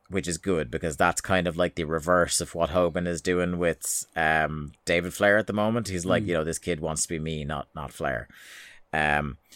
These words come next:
Speaker 1: so for
Speaker 2: But
Speaker 1: s-, W C W
Speaker 2: well,
Speaker 1: Saturday night this
Speaker 2: while
Speaker 1: week.
Speaker 2: all that was going on,
Speaker 1: Sorry.
Speaker 2: poor Horace is in the back going,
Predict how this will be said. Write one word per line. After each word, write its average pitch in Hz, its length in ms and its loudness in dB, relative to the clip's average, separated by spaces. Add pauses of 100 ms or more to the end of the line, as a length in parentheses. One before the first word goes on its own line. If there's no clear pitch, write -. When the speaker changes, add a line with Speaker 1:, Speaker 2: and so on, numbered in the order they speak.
(140)
Speaker 1:
so 113 420 8
for 117 540 6
Speaker 2:
But 147 100 -2
Speaker 1:
s-, - 120 -6 (140)
W 117 220 2
C - 100 -2
W 110 200 2
Speaker 2:
well, 87 120 4
Speaker 1:
Saturday 85 380 2
night 104 200 0
this 120 60 -2
Speaker 2:
while 131 100 10
Speaker 1:
week. 135 60 10
Speaker 2:
all 143 100 10
that 127 100 6
was 113 80 -2
going 113 220 4
on, 107 80 4
Speaker 1:
Sorry. 76 160 0
Speaker 2:
poor 117 180 4
Horace 104 360 2
is 95 120 -6
in 98 100 -2
the 98 60 -2
back 101 200 0
going, 98 280 -6